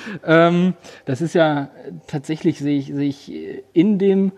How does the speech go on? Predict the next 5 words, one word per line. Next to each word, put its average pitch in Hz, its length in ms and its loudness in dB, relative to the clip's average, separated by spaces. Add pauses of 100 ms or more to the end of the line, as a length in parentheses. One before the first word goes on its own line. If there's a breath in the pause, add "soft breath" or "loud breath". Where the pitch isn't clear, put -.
(880 soft breath)
unregulierten, 190 1160 2
äh, 170 420 -6
Kapitalzufluss 170 1080 -2
von 151 160 -8
außen, 185 800 -2